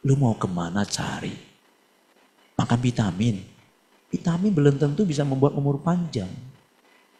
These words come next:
Ini suhu kemarin ya, ditawarin makan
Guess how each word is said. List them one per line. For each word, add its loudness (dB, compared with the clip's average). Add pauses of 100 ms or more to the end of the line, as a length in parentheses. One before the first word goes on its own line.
(960)
Ini 2
suhu 0
kemarin -2
ya, -8 (1500)
ditawarin 4
makan 0